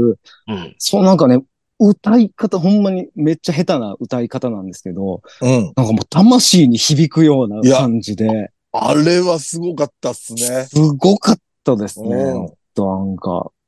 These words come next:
Speaker 3: その表情とかもめちゃめちゃ細かく書いてたりとかするんで。
Speaker 1: うん。
Speaker 3: で、まあ、その歌い終わった後に、そのかのちゃんが届い-、あの、えー、キウイちゃんが投げ銭で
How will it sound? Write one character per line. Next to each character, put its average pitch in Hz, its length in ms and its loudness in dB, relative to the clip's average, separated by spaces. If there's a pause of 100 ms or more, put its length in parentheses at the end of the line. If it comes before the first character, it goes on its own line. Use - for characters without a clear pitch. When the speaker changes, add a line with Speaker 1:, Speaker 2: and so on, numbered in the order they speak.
(260)
Speaker 3:
そ - 120 0
の 170 260 2
表 220 180 6
情 180 200 4
と 104 120 -4
か 95 120 -10
も 87 120 -14
め 101 180 -4
ち 120 80 -2
ゃ 135 40 4
め 135 80 4
ち 147 40 2
ゃ - 40 0
細 156 220 2
か 143 140 -2
く 101 220 -6
書 95 100 -8
い 90 60 -8
て 101 100 -6
た 95 80 -4
り - 80 -8
と - 100 -10
か - 120 -14
す - 140 -12
る 82 80 -12
ん 78 120 -12
で。 - 80 -12 (640)
Speaker 1:
う 120 100 -12
ん。 104 280 -8 (1120)
Speaker 3:
で、 214 220 4
ま 196 280 6
あ、 131 100 -2 (140)
そ 127 160 -2
の 110 320 0
歌 127 240 2
い 123 60 4
終 135 120 0
わ 120 80 2
っ - 60 -16
た 127 140 2
後 208 180 2
に、 233 220 4
そ 117 100 -8
の 107 100 -6
か - 140 -6
の 117 120 -2
ち - 80 -10
ゃ 104 60 -8
ん 95 200 -10
が 95 340 -14 (760)
届 151 280 2
い-、 - 80 -20
あ 113 100 -6
の、 95 300 -6 (760)
え 92 200 -8
ー、 - 20 -14
キ 226 120 0
ウ 220 60 6
イ 160 40 4
ち - 80 0
ゃ 110 40 2
ん 110 60 0
が 117 140 2
投 120 120 2
げ 143 120 4
銭 165 240 2
で 175 180 2